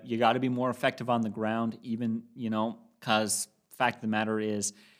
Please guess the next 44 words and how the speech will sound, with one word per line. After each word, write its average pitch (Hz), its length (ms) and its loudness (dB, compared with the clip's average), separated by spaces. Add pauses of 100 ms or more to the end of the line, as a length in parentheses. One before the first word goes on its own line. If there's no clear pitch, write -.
(180)
you 113 200 -4
know, 101 180 0
if 101 160 -6
you're 120 80 -2
not 113 220 -2
gonna 110 160 -6
rush 107 300 -4
for 113 120 -12
six - 320 -4
touchdowns, 107 600 -6
then 107 180 -4
you 107 80 -2
need 107 160 -2
to 104 80 -8
be 104 100 -6
passing 104 480 -8
for 208 160 -14
fifty. 110 580 -6
And 107 220 -6
I 98 60 -6
think 101 200 -8
it's 101 140 -8
a 104 80 -6
little 101 220 -2
bit 107 140 -4
easier 110 380 -4
to 101 120 -6
rush 101 540 -4
for - 160 -12
forty, 104 580 -4 (440)
or 113 120 0
excuse 107 200 -2
me, 104 100 0
to 95 80 -2
throw 110 260 2
for 110 160 -6
forty 107 380 -2
and 98 120 -6
rush 104 240 -2
for 101 180 -10
eight, 104 320 -8 (200)
right? 107 420 -2
You 113 140 -4
know, 104 260 -2